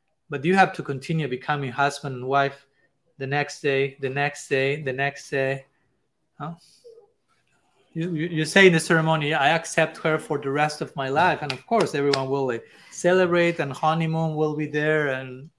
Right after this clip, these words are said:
all that mother, mother, mother <laughs> of the honeymoon. And, and we have all our honeymoons, even in terms of spirituality, no?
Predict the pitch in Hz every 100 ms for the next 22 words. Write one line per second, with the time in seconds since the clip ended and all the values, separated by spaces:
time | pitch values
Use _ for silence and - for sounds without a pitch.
0 | _ _ _ _ _ - - _ _ 143
1 | 147 139 131 - _ _ _ _ _ _
2 | _ _ 196 147 147 151 147 147 147 151
3 | 139 143 143 143 143 _ _ _ _ -
4 | - - - 262 - 240 - 202 - -
5 | 175 - 262 - - 135 123 127 - 160
6 | 160 143 160 185 147 151 _ _ _ _
7 | _ - 165 165 190 175 202 208 208 214
8 | 220 185 165 202 190 170 175 165 175 160
9 | 139 165 156 156 - 165 160 - 285 240
10 | 139 135 135 160 190 190